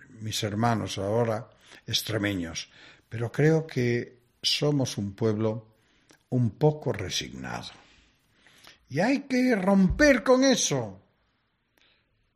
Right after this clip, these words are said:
En mi pueblo, y también aquí, se dice que el que no llora, no mama.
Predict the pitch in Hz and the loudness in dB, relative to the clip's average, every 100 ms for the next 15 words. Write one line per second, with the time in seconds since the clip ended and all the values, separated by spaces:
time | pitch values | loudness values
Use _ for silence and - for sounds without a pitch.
0 | _ _ _ - 123 117 156 127 117 120 | _ _ _ 0 2 4 4 4 4 -2
1 | - _ 110 98 78 82 78 90 - 127 | -6 _ -10 -10 -12 -12 -12 -12 -4 -4
2 | 120 - _ - 120 143 - 110 113 104 | -4 -14 _ -8 -2 -2 0 -2 -4 -2
3 | 110 127 131 147 175 180 - _ - - | -2 0 0 0 -2 -6 -10 _ -20 -20
4 | - - 131 151 147 78 62 57 | -20 -10 -2 0 0 -4 -10 -16